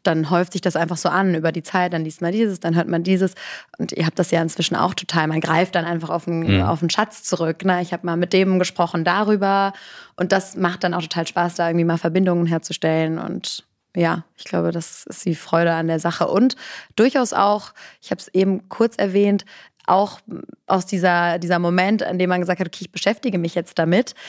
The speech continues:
Speaker 1: der ist dann unmittelbar damit verbunden, dass man schon irgendwie Angst bekommt. Also wenn man sich die Klimakrise als erstes anschaut, dann denkt man so, „Uiuiui“. Ähm, und dann hat man,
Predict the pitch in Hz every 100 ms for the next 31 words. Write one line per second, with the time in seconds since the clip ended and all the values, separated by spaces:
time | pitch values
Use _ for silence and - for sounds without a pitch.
0 | - - 185 180 180 180 - 185 208 226
1 | 214 190 185 185 185 - 180 180 226 208
2 | 190 196 185 - 208 302 302 - 196 202
3 | - 185 180 - 170 175 - - 240 254
4 | 370 - 180 175 175 175 170 - - 170
5 | 170 - 180 175 - 175 170 - 185 -
6 | - 180 202 - 220 214 180 175 175 -
7 | 180 185 - - - - - - 185 175
8 | 170 170 269 - - - - 196 208 196
9 | 196 190 190 - _ - 196 190 185 180
10 | 175 - _ - 190 190 214 226 220 208
11 | - 196 196